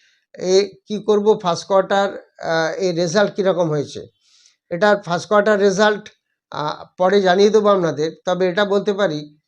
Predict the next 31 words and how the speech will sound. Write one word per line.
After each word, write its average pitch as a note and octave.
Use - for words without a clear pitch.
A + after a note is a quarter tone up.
যে E3
এটার F3+
দাম F#3
এখন G3
একশো F3+
বত্রিশ F3
চলছে। G3+
আপনি F3+
যে E3+
জায়গা F3+
থেকে F#3
কিনেছেন, F#3+
এর D#3+
ফেস D3+
ভ্যালু F3+
দশ E3
টাকা F#3
আছে। G#3+
এই F3+
সময় G#3
একটু F#3+
অ্যাভারেজ E3+
করে F3+
নিতে D#3+
পারেন। A2
প্রণব G3
ঘোষ G#3+
জানতে G3
চেয়েছেন, G#3
কেলটন G3+
ইলেকট্রনিক্স G3+